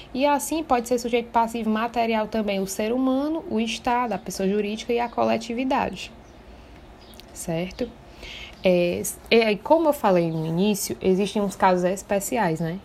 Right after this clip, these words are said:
Que é o incapaz, a pessoa jurídica, o morto, o nascituro, animais e coisas inanimadas. É, o incapaz, ele pode ser sujeito passivo de delitos,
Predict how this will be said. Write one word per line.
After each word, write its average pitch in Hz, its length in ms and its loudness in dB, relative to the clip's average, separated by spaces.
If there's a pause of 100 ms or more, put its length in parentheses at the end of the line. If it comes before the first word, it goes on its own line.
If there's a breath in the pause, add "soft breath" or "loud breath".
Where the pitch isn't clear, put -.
(120)
Que - 120 -2
é 160 80 2
o 160 80 -2
incapaz, 220 680 -2
a 262 80 -4
pessoa 196 300 0
jurídica, 208 480 -2
o 220 80 0
morto, 220 460 0
o 226 40 -4
nascituro, 240 840 -2 (540 loud breath)
animais 214 460 0
e 233 60 -6
coisas 202 460 -2
inanimadas. 220 880 -2 (1700 loud breath)
É, 170 400 2
o 294 140 4
incapaz, 196 1000 0 (1400 loud breath)
ele 208 260 6
pode 190 480 4
ser 202 340 2
sujeito 180 440 -2
passivo 214 480 2
de 196 100 0
delitos, 202 800 -2